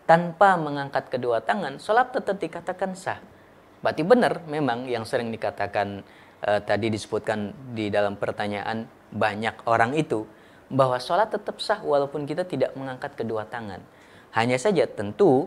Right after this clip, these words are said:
kita akan kehilangan banyak sekali yang namanya pahala. Kenapa? Karena walaupun sunnah, kita tidak bisa mengatakan sekedar sunnah. Sunnah adalah amalan yang kita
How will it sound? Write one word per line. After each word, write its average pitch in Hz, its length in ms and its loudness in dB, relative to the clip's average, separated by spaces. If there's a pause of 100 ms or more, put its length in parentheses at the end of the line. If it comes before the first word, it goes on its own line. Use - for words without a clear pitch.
(160)
kita 135 320 0
akan 123 160 -6
kehilangan 131 720 2
banyak 101 400 -2
sekali 117 800 -4 (320)
yang 107 240 -2
namanya 104 400 -4
pahala. 107 560 2 (320)
Kenapa? 127 480 2
Karena 131 340 2
walaupun 123 680 4 (220)
sunnah, 151 480 4 (380)
kita 131 200 2
tidak 113 300 4
bisa 135 180 -2
mengatakan 117 520 -2
sekedar 123 440 2
sunnah. 151 300 -2 (320)
Sunnah 170 480 4
adalah 131 340 6
amalan 123 380 2
yang 113 220 0 (100)
kita 110 720 2